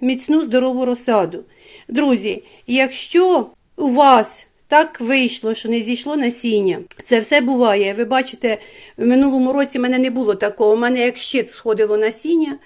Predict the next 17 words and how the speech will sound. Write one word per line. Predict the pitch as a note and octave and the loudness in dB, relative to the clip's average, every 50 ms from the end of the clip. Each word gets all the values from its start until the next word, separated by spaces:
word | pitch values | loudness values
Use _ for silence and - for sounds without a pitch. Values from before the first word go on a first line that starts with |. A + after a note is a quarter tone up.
| _ | _
все | _ - - D4+ C#4 | _ -4 -2 0 0
роблю | C#4+ D4 A#3+ A#3+ B3+ | 0 0 -2 -4 -6
так | - - A3 A3+ | -6 -6 -6 -8
само, | - - C#4 C#4 D4 D4 C#4 B3+ - - - | -6 -6 -4 -4 -2 -2 -4 -4 -6 -6 -2
а | A#3 A#3 A#3 A3+ A3 - - _ - - - - | 0 0 0 -2 -4 -8 -16 _ -20 -20 -12 -4
насіння | A#3+ A3+ A3 A3 - C#4 C4+ C#4 B3+ | -2 -2 -2 -2 -2 -2 -2 -2 0
не | B3 B3 A#3+ | -2 -2 -4
таке. | A#3+ A#3 A3+ G#3+ - G3+ F#3 F3+ F3+ | -4 -6 -6 -6 -6 -8 -6 -6 -6
Можливо, | G3+ A3+ A#3+ A#3 C4 C#4+ D#4 D4+ C#4 C#4+ C#4+ C#4 C#4 C4+ C4 C4 | -6 -6 -6 -6 -4 -4 -4 -2 -2 -2 -2 -2 -2 -2 -2 -2
ви | A#3+ A#3+ B3+ | -4 -4 -4
самі | B3+ - B3+ C4 C#4 C4 | -4 -4 -4 -4 -4 -4
понімаєте, | - B3 A3 A3 A3+ A#3+ A#3+ A#3 A#3 A#3 - G#3+ | -6 -6 -4 -4 -2 -2 -2 -4 -4 -4 -4 -4
які | G#3+ A3 - C4+ B3 | -4 -4 -6 -10 -10
це | B3+ A#3+ G#3+ | -6 -6 -4
можуть | A3+ A#3 A3+ G#3+ A3 F3+ | -4 -4 -6 -6 -8 -10
вплинути | - _ _ - B3 B3 A#3+ A3 G3+ - - G3 | -14 _ _ -2 0 0 0 0 -2 -4 -6 -8
фактори | G3 - C#4 C#4+ C#4+ - - B3 A3+ A#3 A#3 | -6 -6 -6 -6 -6 -6 -4 -4 -2 -2 -4